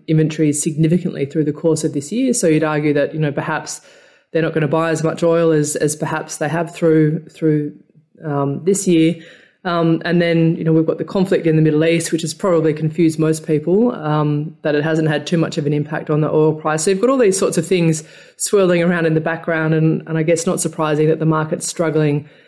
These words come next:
um, to, to find direction really with, with, with all those factors pushing and pulling the price in, in different directions. So I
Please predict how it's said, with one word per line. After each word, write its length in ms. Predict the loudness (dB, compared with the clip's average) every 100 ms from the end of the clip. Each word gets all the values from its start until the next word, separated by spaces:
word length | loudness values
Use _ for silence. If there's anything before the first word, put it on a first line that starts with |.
| _ _ -4
um, 400 | 0 2 0 0
to, 240 | 0 0 0
to 100 | -2
find 300 | -2 0 0
direction 500 | 2 0 0 0 2
really 240 | 4 4
with, 420 | 2 0 -2 -16 -20 -4
with, 160 | -4 -4 -14 _
with 180 | -2 0
all 140 | 2 4
those 420 | 4 2 0 -6
factors 540 | -6 -4 0 0 0
pushing 360 | -4 -2 2 2
and 120 | 2
pulling 260 | 2 2 2
the 60 |
price 420 | 0 -2 -2 0
in, 300 | 2 4 2
in 120 | 2 2
different 300 | 2 0 2
directions. 540 | 0 0 2 2 2
So 260 | 2
I 40 | 0